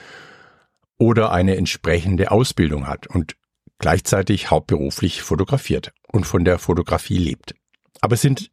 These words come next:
eben auch viele andere Konstellationen denkbar, zum Beispiel eine Person, die das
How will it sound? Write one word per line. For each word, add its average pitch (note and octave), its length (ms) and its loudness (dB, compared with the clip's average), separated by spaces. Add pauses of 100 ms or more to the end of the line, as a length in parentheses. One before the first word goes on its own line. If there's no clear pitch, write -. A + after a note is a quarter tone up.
eben A2+ 220 2
auch G2+ 180 2
viele F#2+ 340 0
andere F#2+ 260 2
Konstellationen D2 840 -4
denkbar, C#2+ 440 -6
zum D#2 460 -8
Beispiel - 380 -4
eine D2 160 -6
Person, B2+ 540 2
die G2 100 2
das - 260 -4